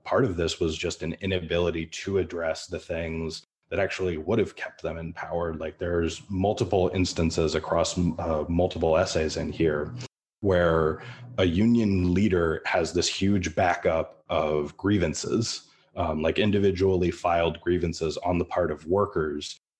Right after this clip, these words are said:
uh, that the union just hasn't really done anything about, is just kind of sitting on them.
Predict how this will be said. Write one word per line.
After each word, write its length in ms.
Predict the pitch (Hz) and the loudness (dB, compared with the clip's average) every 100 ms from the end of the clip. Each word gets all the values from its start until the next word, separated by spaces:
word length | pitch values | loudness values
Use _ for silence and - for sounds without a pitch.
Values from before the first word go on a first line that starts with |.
| - 87 | -10 -4
uh, 180 | 82 | -2
that 180 | 80 87 | -2 -2
the 80 | 85 | -2
union 340 | 82 90 85 | 0 2 0
just 180 | 80 82 | -4 -8
hasn't 420 | - 95 87 85 82 | -6 -4 -4 -6 -6
really 280 | 92 80 73 | -6 -4 -6
done 240 | 85 82 | -4 -4
anything 380 | 80 78 - 78 | -6 -10 -12 -14
about, 440 | - 98 92 80 - | -8 -4 -4 -4 -8
is 160 | 85 | -8
just 260 | - 78 - | -8 -12 -10
kind 180 | 90 76 | -10 -8
of 100 | 78 _ _ - | -10 _ _ -16
sitting 420 | - 113 101 80 | -6 -2 0 -2
on 220 | - 73 | -6 -12
them. 360 | 67 82 95 120 | -10 -8 -6 -8